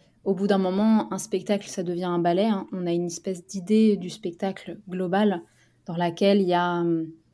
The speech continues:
ouais, une espèce de ballet corporel qui est, qui est installé au bout d'un moment. Par exemple, dans Barbara, je sors, euh, quatre fois de, de scène pour changer totalement de, de look. Donc, je change les cheveux, la maqui-, le maquillage, les costumes.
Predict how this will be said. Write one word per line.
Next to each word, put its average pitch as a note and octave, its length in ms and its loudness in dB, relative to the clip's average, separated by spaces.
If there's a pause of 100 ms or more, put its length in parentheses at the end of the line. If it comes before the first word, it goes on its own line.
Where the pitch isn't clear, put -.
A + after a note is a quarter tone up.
(320)
ouais, F#3+ 260 0
une F#3 200 2
espèce F#3+ 300 -2
de F#3+ 80 0
ballet F3+ 300 0
corporel F#3 680 -4
qui E3+ 220 -4
est, E3+ 60 -6
qui F3+ 100 -10
est - 20 -4
installé F3 480 -2
au G3 60 0
bout E3+ 120 -8
d'un F3 100 -4
moment. F3 480 -2
Par F3+ 120 -2
exemple, F#3 460 0
dans F3+ 160 -2
Barbara, F#3 600 2
je F3 140 -2
sors, F3+ 400 0
euh, E3+ 380 -2
quatre - 300 -8
fois F#3+ 280 -4
de, E3+ 240 -2
de E3+ 120 0
scène G3+ 360 -2
pour - 180 -16
changer F#3 340 -8
totalement G#3 640 0
de, E3+ 320 -2 (440)
de F#3+ 120 0
look. F#3+ 420 0
Donc, F3 140 -4
je E3+ 140 -2
change E3+ 320 -8
les F#3 120 -4
cheveux, F#3+ 460 0
la F3 180 -2
maqui-, - 460 -6
le G3 100 -2
maquillage, F#3+ 540 -4
les G3 140 0
costumes. G3 760 -6